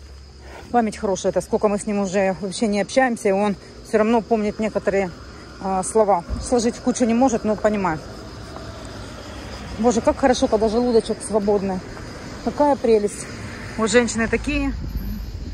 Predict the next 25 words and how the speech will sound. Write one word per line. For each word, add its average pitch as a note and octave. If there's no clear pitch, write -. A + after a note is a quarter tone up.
Такой C4
балкон. A3+
Посмотрите, A3+
какая G#3+
петуния G3+
шикарная. G3+
Ничего G#3
не, A3+
не, G#3+
не G#3+
это, G3+
не A3+
вянет. G#3
И B3+
потом C#4
как C4+
раз C4+
на C4
обратном B3
пути D4
я C4
хочу A#3
зайти A#3
в -
Коп. D#4